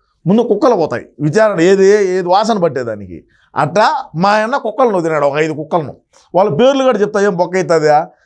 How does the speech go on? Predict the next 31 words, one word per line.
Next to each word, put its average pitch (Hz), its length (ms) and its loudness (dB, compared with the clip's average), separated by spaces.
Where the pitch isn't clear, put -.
ముందు 220 220 2
రోజాను 240 460 2
వదిలినాడు, 196 460 -4
<laughs> 208 40 2
దొబ్బలా, 165 440 0
పనిచేయలా, 156 480 2
దేకలా, 160 520 2
ఆ 143 120 4
YouTube 185 440 0
ఛానలే 202 220 0
కొట్టుకోమైంది, 180 520 -4
కొట్టేసింది, 147 580 -4
అదే, 139 160 0
అదే 180 200 0
డిలీట్ 190 280 0
చేసింది. 120 480 -6
ఆ 196 280 2
తర్వాత 220 420 2
అమ్మని 208 480 2
రాంబాబు, 196 380 2
ఈడు 185 300 0
అసలే 190 600 2
పనికి 190 280 -2
మాలినోడు, 143 600 -6
ఈడేం 208 300 2
మాట్లాడతాడు 220 420 0
ఈడికే 185 260 -2
తెలీదు. 147 500 -6
ఆ 190 100 4
పవన్ 220 360 0
కళ్యాణ్ని, 220 600 -2